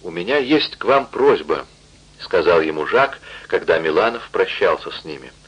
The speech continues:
«Я оставил у себя в комнате на улице Жур перевязанный бечевкой пакет с моими личными бумагами. Если на этих днях со мной что-нибудь случится, не возьмётесь ли вы переправить его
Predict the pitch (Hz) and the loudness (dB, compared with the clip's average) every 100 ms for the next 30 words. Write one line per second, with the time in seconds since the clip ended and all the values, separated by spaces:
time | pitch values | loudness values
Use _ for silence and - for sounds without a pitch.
0 | - - - - 78 110 127 127 123 - | -20 -20 -20 -16 0 2 4 4 2 -4
1 | - 101 - 123 110 104 - 98 110 - | -8 -6 0 2 2 -2 -6 0 0 0
2 | - 143 117 82 - 82 85 98 90 - | 0 0 0 -6 -6 -2 -2 -2 -4 -4
3 | 87 82 76 76 139 139 - - - - | 0 0 0 -4 -6 -6 -8 -20 -20 -18
4 | - 95 90 135 131 120 110 98 - 127 | -4 0 2 2 0 -4 -4 -4 0 0
5 | - 107 104 95 - 127 - - - - | 0 -4 -2 -2 0 0 -2 -16 -12 -6
6 | 101 110 113 107 113 - 113 107 120 113 | -2 0 0 -4 -4 -4 -4 -4 -2 0
7 | 78 76 - - - - - - - 82 | -2 -6 -16 -20 -20 -20 -20 -20 -18 -2
8 | 107 139 - 135 131 104 110 123 127 113 | 2 2 2 6 6 6 2 2 2 -2
9 | 107 117 87 - 90 92 95 - 95 87 | 2 2 2 -2 -2 0 -2 0 0 0
10 | 85 85 - - - 151 - - - - | -6 -8 -8 -8 -8 -8 -8 -10 -12 -20
11 | - - - - - - - 95 107 104 | -20 -20 -20 -20 -20 -20 -4 4 4 6
12 | 156 185 - 131 127 143 - 117 110 127 | 4 2 0 -2 -2 0 0 0 2 4
13 | 117 110 98 92 107 | 2 0 -2 4 4